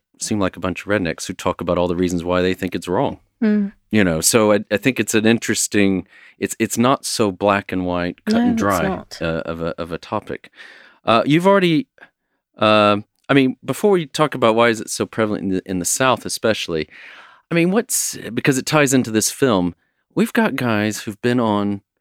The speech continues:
Speaker 1: death row for twenty-five,
Speaker 2: Yes.
Speaker 1: twenty-seven years. I mean, now the death penalty's been around again since, what, nineteen seventy-six?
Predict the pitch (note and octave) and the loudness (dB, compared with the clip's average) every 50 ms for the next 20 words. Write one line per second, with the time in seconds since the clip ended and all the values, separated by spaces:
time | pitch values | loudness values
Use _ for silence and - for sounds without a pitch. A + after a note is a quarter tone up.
0 | _ _ _ _ - C3 C3+ C3 - - - A2 G2 E2 D2 C#2+ D#2 D#2+ - - | _ _ _ _ -4 -2 -2 -2 -4 -4 -2 -2 0 0 0 -2 -4 -6 -10 -14
1 | - - G2 - - - - - D#3+ E3 E3+ F3 E3 - - - - A#2 A#2 A2 | -16 -14 -14 -14 -14 -14 -10 -8 -6 -4 -4 -4 -6 -6 -8 -8 -6 -4 -4 -4
2 | G#2 A2+ A2+ - F#3 D3+ - C3 B2+ C#3+ C3 - - - G#2+ G2 G2+ G2 G#2+ D3+ | -6 -6 -6 -8 -8 -6 -4 -2 -2 -2 -4 -4 -6 -6 -6 -4 -4 -4 -4 -2
3 | G#3 A3 - - - - - _ _ _ _ _ _ _ _ _ _ - B2 B2+ | -4 -4 -6 -8 -14 -20 -20 _ _ _ _ _ _ _ _ _ _ 0 2 4
4 | C3 B2 A#2+ A#2 A2+ _ _ _ _ _ _ _ _ - - B2+ B2+ B2 A#2+ D#3 | 4 4 2 0 -2 _ _ _ _ _ _ _ _ -2 0 2 2 4 4 2
5 | E3 D#3+ - - C#3+ C3 A#2+ A#2+ A#2+ A#2 A2 - - - A#2+ A2 G#2+ G2+ G2 F#2+ | 2 2 2 2 2 4 4 4 2 2 0 -2 -2 0 2 4 4 4 2 2
6 | F2+ F2+ _ _ _ _ _ _ _ _ _ _ _ _ - - F2 E2+ F#2+ G#2+ | 0 -4 _ _ _ _ _ _ _ _ _ _ _ _ -6 -4 0 2 4 4
7 | A2+ G#2 F2 E2+ F2+ F#2 F2 D#2 - - F2+ D#2 C#2+ D#2+ G2 G#2 A2+ - - - | 4 4 2 2 0 0 -2 -4 -2 -2 -2 0 0 0 -2 -2 -4 -6 -10 -12
8 | - - - - - - - D#2+ D2 - - - D2+ - - - C2+ C2+ C#2+ B1 | -12 -14 -14 -14 -14 -12 -12 -12 -12 -12 -12 -14 -12 -12 -10 -10 -10 -10 -12 -14
9 | A1+ - - - - C#2 F2 G2+ F#2 E2+ C3+ G3+ - - - | -12 -12 -10 -8 -8 -8 -6 -6 -6 -6 -6 -6 -8 -10 -12